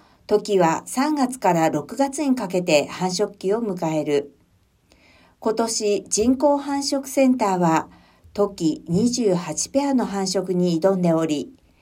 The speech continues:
五ペアが三月十三日から十九日にかけて産んだ卵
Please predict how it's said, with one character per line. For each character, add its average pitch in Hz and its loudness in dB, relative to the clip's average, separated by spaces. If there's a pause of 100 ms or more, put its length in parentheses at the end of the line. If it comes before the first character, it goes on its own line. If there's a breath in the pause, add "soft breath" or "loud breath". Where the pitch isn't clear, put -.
(460 soft breath)
五 185 2
ペ 269 -2
ア 254 0
が 175 2
三 214 0
月 175 -2
十 175 -2
三 247 -2
日 247 -4
か 202 -2
ら 165 0 (400 soft breath)
十 240 2
九 294 -2
日 262 -2
に 170 0
か 175 -8
け 180 0
て 170 -2
産 160 0
ん 196 -2
だ 196 -4
卵 185 -2